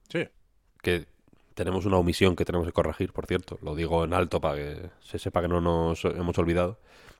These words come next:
Speaker 2: La compensamos con el Dad Squad, en realidad, yo creo. Un poco. Pero bueno, tenemos ahí un preguntitas, eh, pendiente. La cuestión es que yo puse las fechas del Summer Game Fest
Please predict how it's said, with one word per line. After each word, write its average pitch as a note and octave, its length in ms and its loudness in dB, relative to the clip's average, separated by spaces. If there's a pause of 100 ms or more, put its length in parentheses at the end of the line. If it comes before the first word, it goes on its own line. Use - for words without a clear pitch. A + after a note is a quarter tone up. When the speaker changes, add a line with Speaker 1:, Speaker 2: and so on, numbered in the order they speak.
Speaker 2:
La F#2+ 120 2
compensamos F#2+ 500 0
con F#2+ 100 -2
el D#2 60 -2
Dad D#2+ 160 2
Squad, D2 280 -8
en F2 120 -14
realidad, D2 300 -10
yo A#2+ 120 -14
creo. - 200 -16 (220)
Un - 60 -20
poco. - 260 -20 (480)
Pero E2 140 -6
bueno, - 120 -14
tenemos F#2+ 220 0
ahí F#2+ 40 6
un F#2 60 2
preguntitas, E2+ 680 0
eh, D#2+ 240 -6 (440)
pendiente. F#2 420 0 (340)
La G#2+ 80 8
cuestión G2+ 200 6
es B2+ 100 8
que G2 300 8 (200)
yo G#2+ 180 6
puse B2 220 6
las G#2 140 10
fechas A#2+ 300 6
del F2+ 120 2
Summer A2 220 8
Game G#2+ 180 8
Fest B2 340 6